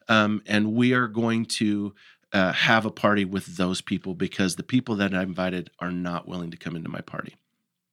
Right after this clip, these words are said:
Then there's this weird thing that happens where the king comes into the party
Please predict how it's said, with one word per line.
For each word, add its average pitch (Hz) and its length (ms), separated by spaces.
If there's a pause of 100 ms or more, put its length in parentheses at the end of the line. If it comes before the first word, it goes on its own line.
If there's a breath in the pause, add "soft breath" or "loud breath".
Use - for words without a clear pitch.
(960 loud breath)
Then 147 440 (500 loud breath)
there's 123 240
this 120 220
weird 196 420
thing 147 180
that 113 120
happens - 600 (180)
where 123 120
the 120 80
king 180 320
comes 147 260
into 127 200
the 160 100
party 87 420